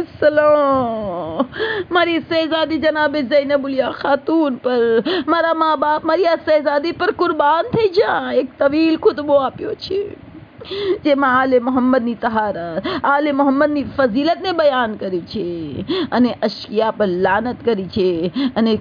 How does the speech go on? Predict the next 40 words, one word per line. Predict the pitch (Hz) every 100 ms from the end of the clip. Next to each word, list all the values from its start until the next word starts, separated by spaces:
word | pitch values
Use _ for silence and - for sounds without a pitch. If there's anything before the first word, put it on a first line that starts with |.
| -
કહ્યું | 196 202 233
કે, | 254
"શું | 269
તમે | 254 285
જાણો | 262 233 208 233
છો | 302 370
કે | 349
તમે | 370 403 415
કોને | 349 349 392
શહીદ | - 349 294 359 -
કરી | 330 330
નાખ્યો?" | 254 240 - - - - - 151 190 359 370 -
એને | 262 269 302
શહીદ | - 269 277 285
કર્યો | 254 254
જે | 220 254
નેકીનો | 226 226 202 233 247
મલજો | 240 196 196 175 214
માવા | 220 196 180 185
હતો, | 165 185 - 175 175 170 156 131 180 - 359 359 269
જે | - 302
મુસીબતના | 269 262 262 254 220 277 262 277
વખતે | 240 233 - - 311 339
જાય | 240 226 214 262
પનાહ | 294 - 220 226 262 285 254
હતો, | 277 - 233 - 202
એટલે | 226 233
જે | 233 233
મુસીબતમાં | 226 208 202 208 220 247
લોકો | 226 202 247
એની | 220 233
પાસે | 240 240
પનાહ | 277 - 247 285 370
લેતા | 370 330 - 294
હતા, | 277 254
એને | 240 226 285
તમે | 320 359
શહીદ | - 311 277 -
કરી | 220 196
નાખ્યો. | 180 175 - 160 160